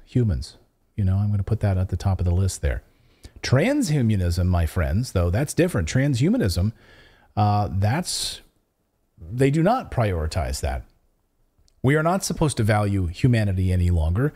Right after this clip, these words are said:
because it's elitist. And we've got a story coming up in just a few minutes where we're gonna show you the sort of,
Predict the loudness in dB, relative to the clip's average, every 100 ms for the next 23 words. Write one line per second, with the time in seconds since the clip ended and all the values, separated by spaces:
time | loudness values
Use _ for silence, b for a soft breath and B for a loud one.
0 | B B B -2 2 2 0 -2 0 0
1 | 0 0 -2 -6 -10 -20 _ _ _ _
2 | b b b 0 2 2 0 0 0 0
3 | 0 0 0 0 0 0 -2 0 0 0
4 | -2 -2 -2 0 0 -2 -2 0 0 2
5 | 0 -2 -4 B B B 0 0 -2